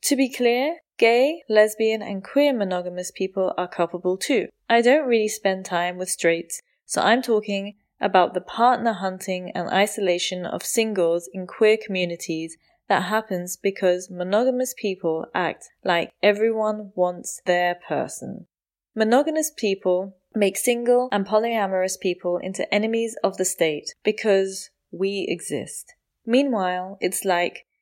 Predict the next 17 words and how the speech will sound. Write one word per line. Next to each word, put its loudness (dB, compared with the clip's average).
if 0
monogamy 4
is 2
so 6
fragile, 2
maybe 0
try 2
something -4
else? -6
So 2
that's 8
the 2
series 4
of -6
tweets, -4
which, 0
like 2